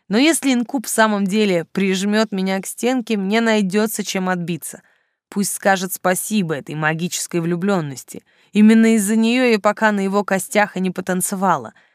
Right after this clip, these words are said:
Но ведь терпение не бывает безграничным, и отражать его намёки стало проще. «Собирайся ты это сделать,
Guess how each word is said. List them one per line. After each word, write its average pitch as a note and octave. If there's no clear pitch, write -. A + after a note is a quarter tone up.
Но G3+
ведь G#3
терпение B3
не A#3
бывает G#3
безграничным, F#3+
и A3+
отражать G3
его E3+
намёки F3
стало G3+
проще. F#3+
«Собирайся A3+
ты B3+
это B3
сделать, A#3